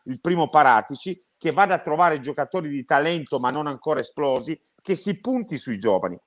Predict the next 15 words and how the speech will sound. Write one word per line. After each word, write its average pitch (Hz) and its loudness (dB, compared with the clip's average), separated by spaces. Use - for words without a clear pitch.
Questo 247 4
è - 0
la, 165 0
è 135 -10
quello 143 0
che 131 -8
io 127 -2
mi, 113 -10
mi 123 -2
auspico, 123 4
perché 185 2
se 233 2
prendiamo 202 0
un 180 -4
giocatore, 160 0